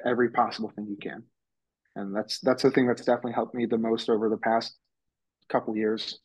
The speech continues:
And, um, a-, as I go and, you know, go off into the future, it's gonna be my primary focus is keeping things as simple as possible and steady as possible and as trackable as possible.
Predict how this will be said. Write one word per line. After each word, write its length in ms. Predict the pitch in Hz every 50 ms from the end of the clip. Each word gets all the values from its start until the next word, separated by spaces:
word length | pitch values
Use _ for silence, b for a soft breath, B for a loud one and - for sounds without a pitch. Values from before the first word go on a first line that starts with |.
| _
And, 260 | - 107 107 107 104 - _ _ _ _ _ _ _ _ _ _ -
um, 300 | 107 107 101 101 101 101 _ _ _ _ - -
a-, 200 | 104 - - -
as 260 | 120 117 110 - - - - -
I 80 | 117 117
go 160 | 107 120 113
and, 140 | 113 110 - _ _ _ _ -
you 80 | 117
know, 60 | 104 98
go 120 | - -
off 220 | 107 107 104 -
into 120 | - 107 104
the 100 | 101 104
future, 380 | - - 120 107 - - 87
it's 180 | 104 101 - -
gonna 200 | - 117 107 101
be 220 | - 110 107 107 - - _ -
my 240 | 117 110 107 104 104 _ _ _ _ _ _ -
primary 360 | - 131 127 120 117 113 110
focus 460 | - - 107 104 - - - - -
is 180 | - - - - _ -
keeping 320 | - 139 117 - 135 127
things 240 | 113 - 131 120 107
as 100 | 110 -
simple 300 | - - 151 139 147 147
as 100 | 139 123
possible 600 | - 143 - 135 131 - 131 131 127 127 - - _ _ _ _ _ _ _ _ _ _ _ _ _ -
and 320 | - 107 107 101 101 95 - _ _ _ _ _ _ - _ _
steady 440 | - - - - - 123 117 123 120
as 80 | 113 -
possible 540 | - 120 120 120 - 127 117 123 120 117
and 220 | 104 98 107 107 101 - _ - - 113
as 180 | 107 - - - _ _ _ _ _ - -
trackable 500 | - 120 104 110 - - 98 101 98 101
as 80 | 98 -
possible. 500 | - - - - - - - 80 -